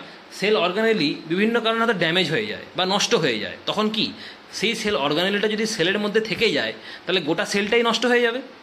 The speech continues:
তাই না? তো সেক্ষেত্রে লাইসোজোম কি করে, সেই সেল অর্গানেলটাকে কি করে, ডাইজেস্ট করে নেয়, নিজে ডাইজেস্ট করে নেয়, যাতে সেলটাকে সে বাঁচাতে পারে। বুঝতে পারলে?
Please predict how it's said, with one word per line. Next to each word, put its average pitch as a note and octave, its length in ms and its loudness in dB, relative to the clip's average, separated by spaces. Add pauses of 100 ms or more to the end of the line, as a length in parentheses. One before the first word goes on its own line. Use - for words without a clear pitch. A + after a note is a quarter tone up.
(420)
তাই A#3 140 0
না? E3 140 -2 (220)
তো D#3 60 -4
সেক্ষেত্রে B3 460 0
লাইসোজোম G#3+ 440 2
কি A#3+ 140 -2
করে, C#3+ 300 2 (280)
সেই - 260 0
সেল A3 240 2
অর্গানেলটাকে G3 580 2
কি A3 120 -4
করে, A#3 260 2 (340)
ডাইজেস্ট F3+ 400 2
করে A2 220 -2
নেয়, E2+ 140 -14 (220)
নিজে F3+ 220 0
ডাইজেস্ট F3 360 0
করে A#2 180 -4
নেয়, F#2+ 160 -10
যাতে C#3 180 -4
সেলটাকে E3+ 400 -2
সে G#3+ 120 0
বাঁচাতে D3+ 360 -2
পারে। G2+ 180 -6 (680)
বুঝতে C#3+ 220 -2
পারলে? E3 260 0